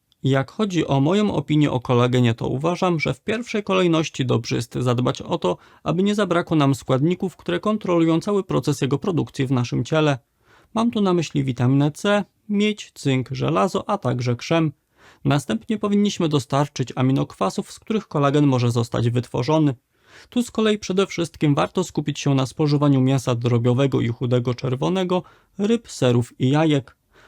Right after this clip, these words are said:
A jeśli zależy nam na wyprodukowaniu jeszcze większych ilości kolagenu, wówczas można rozważyć częstsze sięganie po żelatynę i długo gotowane wywary kostne, które będą dodatkowym wsparciem.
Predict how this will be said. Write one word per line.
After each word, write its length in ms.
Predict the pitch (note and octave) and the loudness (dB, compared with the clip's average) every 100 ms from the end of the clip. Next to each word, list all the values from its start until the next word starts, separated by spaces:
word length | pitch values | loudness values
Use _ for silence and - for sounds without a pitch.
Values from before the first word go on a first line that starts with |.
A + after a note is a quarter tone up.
| _ | _
A 120 | - | -2
jeśli 280 | C#3 - C#3+ | -2 0 -2
zależy 340 | C3+ C#3+ F#3+ G3+ | 0 0 0 0
nam 200 | F3 E3+ | 2 2
na 140 | C#3 | 2
wyprodukowaniu 760 | B2+ D3 C3+ B2+ B2+ B2+ C#3 C3+ | 2 0 0 0 0 2 4 4
jeszcze 320 | A#2+ - A#2+ | 2 -2 -2
większych 420 | C3+ C#3 B2+ - | 0 -2 -4 -6
ilości 340 | B2 A#2 - | -6 -6 -8
kolagenu, 580 | - C#3+ D#3 E3 F#3+ G3 - - _ C#3+ | -6 -2 0 2 2 0 -4 -16 _ -6
wówczas 520 | F3+ A3+ - G#3+ - | -6 -6 -4 -4 0
można 340 | E3 F3+ F#3+ | 0 2 0
rozważyć 580 | F#3 D3 D3+ D3 D#3 - | 0 0 0 2 0 -4
częstsze 480 | G#3 A3 - - G3 | -2 -2 -2 -6 -4
sięganie 420 | F#3+ D3+ D3 D3 | -2 2 2 2
po 140 | C3 | 0
żelatynę 580 | B2 B2 B2 - F#3+ F#3+ - _ _ - | 0 0 0 -2 -2 -2 -4 _ _ -4
i 120 | D3+ | -2
długo 320 | G3+ A3+ G#3 | 0 0 0
gotowane 500 | F#3 F#3+ D#3+ D#3+ D3+ | 0 0 2 4 4
wywary 380 | B2+ A#2 A2+ A#2+ | 4 2 2 0
kostne, 520 | F#3+ G3 - - F#3+ | -2 -4 -4 -4 -2
które 260 | - G#3+ F#3 | -2 -2 2
będą 300 | D3 D3+ E3 | 4 4 2
dodatkowym 600 | G3 G3+ - B2+ B2 A#2+ | 0 -2 0 0 0 -2
wsparciem. 640 | - D3 D3+ - C#3 B2 | -2 -2 -2 -2 -2 -2